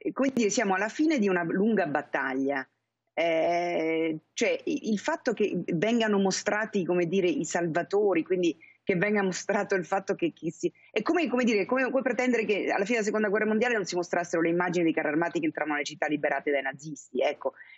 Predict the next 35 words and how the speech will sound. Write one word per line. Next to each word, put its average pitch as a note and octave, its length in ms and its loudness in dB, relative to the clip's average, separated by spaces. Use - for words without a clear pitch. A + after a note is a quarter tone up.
lo A#3 100 0
so, A3+ 240 0
il G3+ 100 0
paragone B3+ 380 0
è - 20 0
un G#3 80 0
po' G#3 100 -2
forte, C#3+ 680 -2
però D4 280 0
è, A3 160 -2
è A3 140 0
quello D4 200 -2
che C4 60 0
mi B3+ 100 2
è A3+ 40 0
venuto A#3 200 -2
in B3+ 100 2
mente B3+ 300 2
quando G3 220 2
ho F3+ 40 2
visto, G#3 380 0
io D4 160 2
ho - 20 2
avuto A3+ 220 2
un, G3 140 2
un G3 100 2
momento G3+ 340 2
di F#3+ 80 2
grande G3 280 2
sollievo F#3 500 2
quando D#3 240 2
ho D3 40 -2
visto D#3+ 280 -2
per D3+ 120 0
esempio D3 480 0